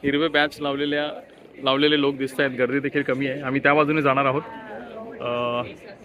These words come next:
वर किती उंचपर्यंत आहे बघा, बापरे, जवळपास चार मजले, पण चार मजले आपल्या एका मजल्याचे, मला वाटतं, दीड दोन मजला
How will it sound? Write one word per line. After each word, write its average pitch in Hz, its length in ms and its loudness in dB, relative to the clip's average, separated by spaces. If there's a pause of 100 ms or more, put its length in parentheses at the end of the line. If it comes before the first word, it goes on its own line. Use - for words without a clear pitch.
(3000)
वर 143 200 -2
किती 143 260 -6
उंचपर्यंत 139 600 -2
आहे 127 120 0
बघा, 117 200 -8 (960)
बापरे, 120 320 -8
जवळपास 135 340 -4
चार 151 420 2
मजले, 143 380 0
पण 139 200 -4
चार 139 260 2
मजले 156 340 0 (560)
आपल्या 151 380 2 (160)
एका 156 200 2
मजल्याचे, 156 680 0 (1000)
मला 143 160 4
वाटतं, 151 320 4 (120)
दीड 165 180 4
दोन 165 200 4
मजला 160 280 2